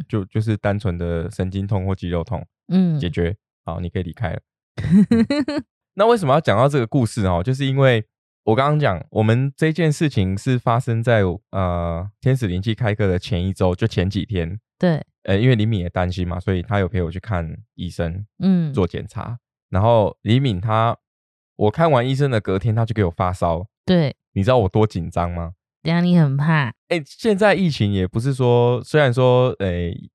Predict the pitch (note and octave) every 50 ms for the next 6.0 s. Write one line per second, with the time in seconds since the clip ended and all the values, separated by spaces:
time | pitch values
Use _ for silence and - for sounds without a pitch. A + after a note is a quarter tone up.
0 | _ - G#2 F#2+ F#2+ - C3 C#3 C3 A2+ G2+ F#2+ G#2+ - A2+ G#2+ F#2+ F2 E2 E2+
1 | - F2 F2 A#2 G#2+ G2+ F#2 F2 F2 F2 - G2+ F2+ F2 F2 F2 - - G2+ G#2+
2 | G#2+ A2 A2 A2 G2 - - F2 F2 E2+ E2+ F2 F2 - - B2 A#2 - B2+ A#2
3 | A2 A#2 A2+ A2+ G#2+ F2 - A2 G#2+ G2+ G#2+ G2 F#2+ F#2 G2+ G#2+ G2 E2+ E2+ -
4 | - F2 F2+ - A2+ G#2+ F#2+ F2+ F2+ G2+ F#2 F#2 G2 - F2 - - - G3+ G3+
5 | G3+ - - A3+ G#3 G3 D#3+ D3+ C#3+ C#3 C3 - D3 D3 D3+ D#3 E3 D#3+ D#3 D3